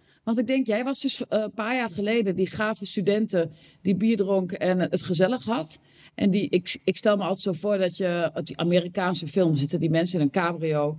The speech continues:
En dan gaan ze op pad, weet je wel, dan zijn ze jong. En dan is de muziek. En dan, wauw, we gaan een gaaf leven tegemoet. En dan, eh, vier jaar later, en dan, dan ben je opeens een moeder die zich alleen maar bezighoudt met, eh,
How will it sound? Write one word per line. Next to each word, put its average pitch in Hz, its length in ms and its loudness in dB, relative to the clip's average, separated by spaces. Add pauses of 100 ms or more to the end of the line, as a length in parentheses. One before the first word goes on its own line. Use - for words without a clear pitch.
(340)
En - 80 -8
dan 156 60 -2
gaan 160 220 -2
ze 175 100 -2
op - 120 -6
pad, 165 220 0
weet 151 200 -2
je 165 60 -4
wel, 156 140 2
dan 156 100 0
zijn 151 140 0
ze 143 80 -2
jong. 156 280 6 (100)
En - 260 -20
dan - 100 -2
is 151 120 0
de 151 80 -2
muziek. 175 560 4 (340)
En 156 140 -4
dan, 151 380 4
wauw, 196 340 0
we 185 40 -4
gaan 185 160 -2
een 185 60 -2
gaaf 190 300 -2
leven 185 320 0
tegemoet. 165 480 0 (300)
En 185 140 2
dan, 180 260 2
eh, 170 120 2
vier 196 260 -2
jaar 165 160 2
later, 180 540 -2 (380)
en - 120 -2
dan, 165 240 0
dan 160 200 0
ben 175 140 4
je 180 60 4
opeens 185 280 0
een 175 160 2
moeder 180 420 2
die 180 100 -4
zich 180 100 -6
alleen 180 180 2
maar 175 100 0
bezighoudt 175 540 0
met, 170 260 -2
eh, 165 220 2